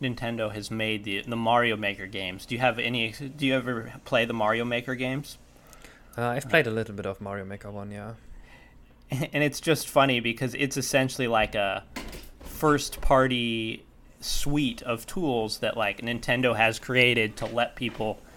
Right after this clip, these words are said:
Speaker 1: I mean, almost make their own rom hacks. Like, they give quite a bit of customization in what people are able to do.
Speaker 2: Yeah.
Speaker 1: So it's, it's just kind of feels like, you know, they're like, "Oh, <laughs> people love, uh, rom hacks. Let's just give 'em the tools and sell it,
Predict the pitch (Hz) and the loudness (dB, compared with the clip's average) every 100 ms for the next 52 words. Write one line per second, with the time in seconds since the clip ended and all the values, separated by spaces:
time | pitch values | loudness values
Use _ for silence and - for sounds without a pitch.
0 | - 135 117 101 107 117 - - 127 123 | -10 -4 -2 -2 -6 -12 -8 2 4 4
1 | 110 - 117 107 113 107 101 104 123 104 | 0 2 2 2 0 -2 0 2 2 0
2 | 92 - 107 104 104 143 120 - - 120 | -6 -6 -8 -6 -2 -2 -2 -2 2 4
3 | 110 107 110 - 101 95 101 98 104 107 | 2 0 -2 -2 -8 -10 -10 -4 -2 -2
4 | - 98 95 - 107 - 98 95 101 - | -4 -8 -8 -10 -10 -6 -4 -4 -8 -14
5 | 98 107 107 - - - - - 120 95 | -8 -4 -4 -6 -14 -20 -12 -4 -2 -4
6 | - 117 110 107 - - 131 - 143 - | -6 -4 -4 -4 -6 -6 -6 -2 -4 0
7 | 143 120 104 131 120 113 107 101 - - | 0 0 -4 -2 -2 -2 -2 -2 -6 -18
8 | - 123 113 107 104 101 - - 90 117 | -8 -4 -2 -2 -4 -6 -2 2 2 2
9 | 123 - - - 202 - 160 147 135 143 | -2 -8 -18 -16 -14 -6 -4 0 6 8
10 | 143 123 120 117 - - - - - 135 | 8 8 6 6 2 -12 -20 -14 4 6
11 | 143 123 107 - 117 - 117 113 127 120 | 6 6 2 0 -6 -4 -4 0 0 2
12 | 113 - 123 107 104 101 - 107 104 101 | -2 -2 0 0 -2 -4 0 2 2 0